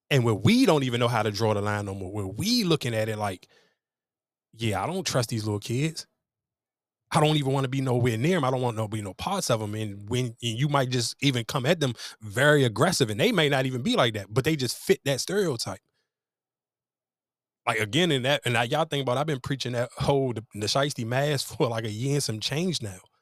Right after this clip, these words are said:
But when it just, I don't know, it get tricky. And that space is just like, when do you sit here and say, "Enough is enough"? Again, and I, and I get it, I'm not a parent, so I know that y'all still be wanting to have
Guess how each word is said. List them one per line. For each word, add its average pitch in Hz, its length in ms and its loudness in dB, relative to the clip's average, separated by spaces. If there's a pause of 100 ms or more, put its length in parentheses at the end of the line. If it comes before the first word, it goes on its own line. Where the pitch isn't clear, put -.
(380)
But 143 200 2
when 143 200 -2
it 147 140 2
just, 135 320 0 (920)
I - 80 -6
don't 143 260 -2
know, 110 140 -4
it 139 80 -2
get 190 140 0
tricky. 113 320 0 (160)
And 120 100 2
that 135 160 6
space 147 320 2
is 117 100 -2
just 107 140 -4
like, 107 220 -2 (200)
when 123 400 0
do 127 80 2
you 123 200 -2
sit 127 240 0
here 117 220 -4
and 110 120 -6
say, 107 460 -2 (1600)
"Enough 110 400 2
is 98 120 -2
enough"? 92 340 -8 (960)
Again, 120 420 2
and 113 140 2
I, 113 140 2
and 110 100 2
I 110 60 4
get 110 160 2
it, 107 40 4
I'm 120 140 2
not 113 180 2
a 110 40 -6
parent, 113 360 0
so 104 160 0
I 104 100 2
know 113 220 2
that 101 180 -4
y'all 107 160 -4
still 113 280 -2
be 104 120 -6
wanting 107 280 -4
to 101 160 -4
have 104 460 0